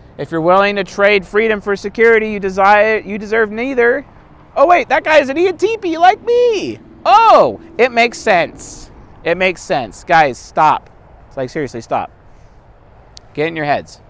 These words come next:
Support social moratoriums. Support anonymity. Support privacy. If you want things to grow, you need privacy. "Oh, but it causes great risk. You know, you don't know if someone's gonna make a bomb. You don't know if someone's gonna be a terrorist or whatever."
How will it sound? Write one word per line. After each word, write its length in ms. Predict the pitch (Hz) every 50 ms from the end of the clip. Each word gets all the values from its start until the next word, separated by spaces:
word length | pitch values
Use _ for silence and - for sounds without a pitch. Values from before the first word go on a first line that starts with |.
| - - _ - - - _ - - - - - - - - - - - - - -
Support 920 | - - 170 151 - - 202 202 196 196 196 - - - - - - - - - - - - -
social 460 | - - - 196 185 180 175 - 196 185
moratoriums. 1080 | 175 175 175 175 165 160 - - 180 170 170 170 170 160 139 113 104 - - - -
Support 540 | - - 175 156 - - 196 185 185 185 -
anonymity. 680 | 170 175 175 170 170 170 165 160 160 160 - - 160 151
Support 500 | 139 - 160 147 - - 180 160 160 -
privacy. 720 | - - 151 151 151 151 147 139 - - 139 113 98 101 - - - - - - -
If 60 | -
you 100 | 139 151
want 180 | 165 165 170 143
things 220 | 185 175 170 -
to 80 | - 175
grow, 480 | 160 196 190 185 180 165 160 156 151 - - - - - - -
you 80 | 123 135
need 200 | 147 151 147 -
privacy. 580 | - 160 156 156 147 147 - - 120 104 101 - - - - - - - - - -
"Oh, 220 | 196 233 254 254
but 160 | 202 220 226
it 120 | 220 202 -
causes 400 | - 214 240 247 247 233 226 196
great 300 | - - 247 233 220 185
risk. 400 | 175 214 240 254 254 226 - -
You 60 | 214
know, 80 | 208 208
you 100 | 214 220
don't 180 | 247 254 233
know 160 | 233 233 226 226
if 100 | 220 -
someone's 320 | - 233 233 226 226 220
gonna 140 | - 226 214
make 200 | 220 220 226 -
a 80 | 202 170
bomb. 400 | 165 180 202 226 240 240 240 240
You 80 | 226
don't 140 | 233 247 247
know 160 | 247 240 226
if 80 | 214 208
someone's 320 | - 226 220 226 220 -
gonna 100 | - 220
be 60 | 220
a 40 | 220
terrorist 460 | 185 - 196 220 233 240 240 240 -
or 60 | 220 220
whatever." 420 | 220 220 226 220 220 214 196 196